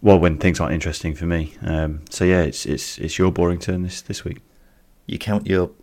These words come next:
Speaker 2: other stories as interesting, do you? <laughs>
Speaker 1: I, I find them, I, I think the listeners are captivated by what goes in, goes on in my daily life, yeah.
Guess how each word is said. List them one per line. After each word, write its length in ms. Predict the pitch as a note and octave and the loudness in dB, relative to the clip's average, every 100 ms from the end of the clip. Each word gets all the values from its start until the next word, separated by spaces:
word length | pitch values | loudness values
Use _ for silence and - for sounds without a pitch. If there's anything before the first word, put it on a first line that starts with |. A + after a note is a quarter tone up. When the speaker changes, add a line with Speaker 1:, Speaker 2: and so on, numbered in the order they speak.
| _ - | _ 0
Speaker 2:
other 220 | G#2 B2 | 4 4
stories 720 | - B2 B2+ F3 F3 - - - | 6 6 6 4 0 -2 -6 -4
as 380 | F2 F2 F2+ - - | 0 0 0 -2 0
interesting, 600 | C3 - B2 - D3 C3+ | 2 4 4 6 4 6
do 120 | C#3 | 6
you? 160 | E3 - - - - | 4 2 -4 -12 -16
<laughs> 340 | - - - | -16 -20 0
Speaker 1:
I, 140 | C3 - | 2 8
I 100 | C3 | 8
find 420 | C3+ C3+ A#2+ A2 | 8 6 6 6
them, 340 | G#2 G2 F#2 F2 - - | 4 2 0 -4 -12 -10
I, 160 | F#2+ - | -6 -2
I 80 | G#2 | 0
think 220 | - - | 2 2
the 60 | F2 | 2
listeners 460 | D#2+ - - D2+ | 0 -2 -4 -4
are 60 | D#2 | -4
captivated 680 | - D2 - E2 D#2 E2+ C2+ | -4 -6 -4 -2 -2 -4 -2
by 400 | D2+ D2+ D2+ - - - | 0 0 0 -6 -16 -12
what 160 | - - | -6 -4
goes 240 | E2+ D#2 | -2 -2
in, 180 | D#2 D2 - - | -4 -6 -10 -4
goes 220 | E2 D#2+ | -2 0
on 120 | D#2+ | -2
in 60 | D2+ | -2
my 140 | D#2 | -4
daily 300 | D#2 D#2 D#2 | -4 -4 -4
life, 280 | E2 E2 - | -4 -6 -8
yeah. 140 | F2 | -10